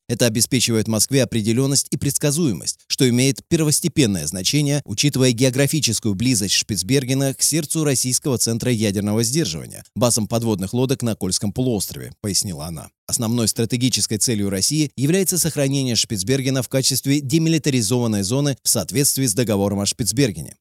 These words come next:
Вторая принципиальная цель, по её словам, обеспечение свободного и справедливого доступа на Шпицберген для россиян».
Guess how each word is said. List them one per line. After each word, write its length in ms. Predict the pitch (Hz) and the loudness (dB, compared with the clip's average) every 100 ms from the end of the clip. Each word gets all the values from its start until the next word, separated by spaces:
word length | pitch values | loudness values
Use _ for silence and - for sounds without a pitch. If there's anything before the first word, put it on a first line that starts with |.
| - | -12
Вторая 380 | - 104 151 156 | -4 2 2 2
принципиальная 680 | 135 104 - 120 107 104 | 0 0 2 2 2 2
цель, 300 | 92 - 85 - | 0 0 -2 -4
по 80 | 107 | 0
её 180 | 101 | 0
словам, 400 | 92 110 98 78 - | 0 0 0 -2 -6
обеспечение 640 | 110 110 - 170 - 165 | -4 -2 2 2 2 0
свободного 580 | 139 135 117 120 127 131 | 2 2 2 2 2 0
и 120 | 143 | 0
справедливого 680 | 156 147 127 107 123 101 98 | 0 2 2 2 2 4 2
доступа 420 | 110 120 127 120 | 0 0 0 0
на 100 | 110 | 0
Шпицберген 580 | - 110 87 104 95 104 | -2 -4 -4 -4 -4 -4
для 160 | 98 104 | -4 -2
россиян». 500 | 104 127 127 82 | -2 0 -2 -4